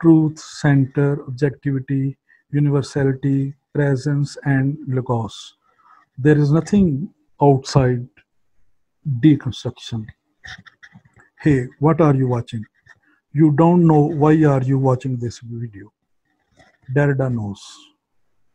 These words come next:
So the conclusion is that whatever we say, whatever we do,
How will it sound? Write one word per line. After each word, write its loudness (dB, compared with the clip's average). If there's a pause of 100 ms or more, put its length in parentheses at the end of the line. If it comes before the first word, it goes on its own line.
(280)
So 2
the 0
conclusion 2
is 0 (1120)
that 2
whatever 0
we -2
say, -2 (400)
whatever -4
we -4
do, -2